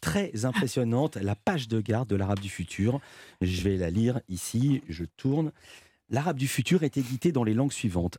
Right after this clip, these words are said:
Allemand, américain, anglais. Ce qui est différent, c'est deux maisons d'édition. Il y en a une à Londres, une à New York. Brésilien, catalan, coréen, croate, danois, espagnol, estonien, finnois, français, italien, japonais, néerlandais, norvégien, polonais, portugais. C'est pas la même chose que le brésilien.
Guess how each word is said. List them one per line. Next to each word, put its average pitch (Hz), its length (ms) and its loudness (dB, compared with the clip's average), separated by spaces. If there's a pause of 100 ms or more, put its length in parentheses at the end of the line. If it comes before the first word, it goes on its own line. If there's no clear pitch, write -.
Allemand, 120 480 2
américain, 110 600 2
anglais. 113 460 2
Ce - 80 -10
qui - 80 -2
est 95 40 0
différent, 156 380 0
c'est 127 160 0
deux 104 160 2
maisons 151 300 2
d'édition. 120 320 2
Il - 20 2
y - 40 2
en - 20 4
a 104 40 4
une 143 140 4
à 135 80 2
Londres, 131 260 2
une 98 100 2
à 95 40 2
New 95 140 2
York. 147 320 2 (400)
Brésilien, 117 560 2
catalan, 113 480 2
coréen, 104 500 2
croate, 117 420 0
danois, 104 440 2
espagnol, 113 480 2
estonien, 110 400 2
finnois, 113 360 2
français, 120 360 -2
italien, 123 340 0
japonais, 117 380 0
néerlandais, 117 480 2 (420)
norvégien, 147 560 2
polonais, 131 380 4
portugais. 131 560 2
C'est - 140 -10
pas 117 60 0
la 117 60 4
même 113 80 4
chose - 180 0
que 110 120 2
le 104 60 2
brésilien. 107 520 4